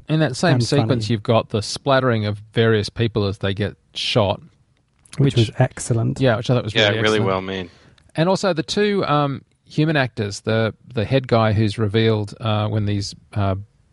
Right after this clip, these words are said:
Speaker 1: I guess he's, uh, well, I was gonna say he's dressed, but he's, um, I don't know what it is, apron
Speaker 2: It's
Speaker 1: is pulled,
Speaker 2: apron, isn't it?
Speaker 1: pulled
Speaker 2: Yeah,
Speaker 1: away.
Speaker 2: I guess so.
Speaker 1: And the girl with the, uh, the long tongue and bashing her head on, on the counter, which again I think is in the trailer.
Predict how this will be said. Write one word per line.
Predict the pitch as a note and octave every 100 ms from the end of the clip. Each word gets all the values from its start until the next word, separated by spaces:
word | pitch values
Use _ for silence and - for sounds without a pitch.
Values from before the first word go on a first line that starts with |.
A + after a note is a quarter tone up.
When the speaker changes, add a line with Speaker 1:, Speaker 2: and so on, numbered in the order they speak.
| _
Speaker 1:
I | -
guess | G#2+ G2+
he's, | - F#2 -
uh, | F#2 F2+ E2 - _ _ _ -
well, | A2
I | G2
was |
gonna | - G2+
say | G#2+ F#2+
he's | F#2
dressed, | - A2+ -
but | G2+
he's, | F#2+
um, | G2+ G2+ G2+ G#2 C3
I |
don't | A2+
know | G2+
what |
it | A#2+
is, | G2+ - -
apron | A#2+ B2 D#3+
Speaker 2:
It's | E3
Speaker 1:
is | C3
pulled, | C#3 C3
Speaker 2:
apron, | G#2+
isn't | A#2 A2
it? | G#2+ A2+
Speaker 1:
pulled | B2+
Speaker 2:
Yeah, | B2
Speaker 1:
away. | B2+
Speaker 2:
I |
guess | A#2+ A#2 -
so. | C3 C3+
Speaker 1:
And | B2+ B2+
the | A#2
girl | G#2+ C3+ D3
with | C3+ G#2+
the, | A2 A2 A2
uh, | A2+ A2 A2 -
the | -
long | A#2 A2+ A2
tongue | - B2+ B2 A#2
and | G#2 G#2 -
bashing | A2 G#2+ A2
her | G#2+
head | G2 A2
on, | G#2 G2 -
on | G#2 G2
the | G2+
counter, | - A2 G#2+
which | F#2
again | G#2 G#2
I | G2
think | G2
is | G#2
in | F#2+
the |
trailer. | F#2 - G#2 G2+